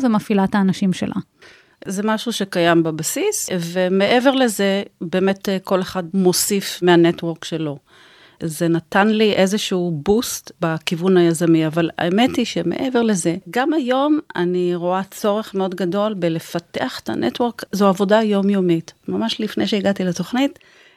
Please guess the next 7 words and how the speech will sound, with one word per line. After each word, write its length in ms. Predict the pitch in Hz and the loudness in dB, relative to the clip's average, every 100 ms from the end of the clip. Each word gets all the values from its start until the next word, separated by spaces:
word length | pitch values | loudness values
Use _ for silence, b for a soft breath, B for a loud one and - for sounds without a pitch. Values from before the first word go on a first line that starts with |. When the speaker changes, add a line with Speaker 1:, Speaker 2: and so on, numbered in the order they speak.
| - | -10
Speaker 2:
סיימתי 440 | 196 190 202 208 | -2 2 2 2
למלא 420 | 190 170 170 202 | 2 2 2 0
שאלון 540 | 202 190 175 196 254 277 269 | -2 -2 0 2 2 0 0
לתוכנית 440 | 160 156 208 202 | 0 0 -2 0
ערים 140 | 170 165 | 2 2
חכמות 680 | 165 - 170 240 240 - | -2 -2 2 4 2 -2
בבוסטון. 640 | 151 165 214 - - 262 | -4 -2 -2 -2 0 2